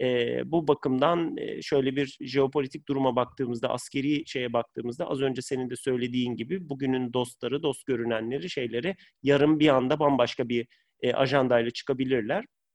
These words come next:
E, biz çevresi, ya bu çok, çok sıkıcı bir şey maalesef böyle ama, e,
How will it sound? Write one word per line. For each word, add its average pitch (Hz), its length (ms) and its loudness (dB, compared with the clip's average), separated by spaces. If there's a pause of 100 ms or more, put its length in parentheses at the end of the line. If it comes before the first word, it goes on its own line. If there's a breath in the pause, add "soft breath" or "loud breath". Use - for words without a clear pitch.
(580)
E, 117 380 0
biz 160 420 -4
çevresi, 151 720 2 (340 soft breath)
ya - 120 -4
bu 151 140 -2
çok, - 220 0 (720)
çok - 200 -6
sıkıcı 202 380 -6
bir 196 40 -4
şey 147 300 -2
maalesef 156 520 0
böyle 147 300 2
ama, 202 320 0 (420 loud breath)
e, 127 840 -2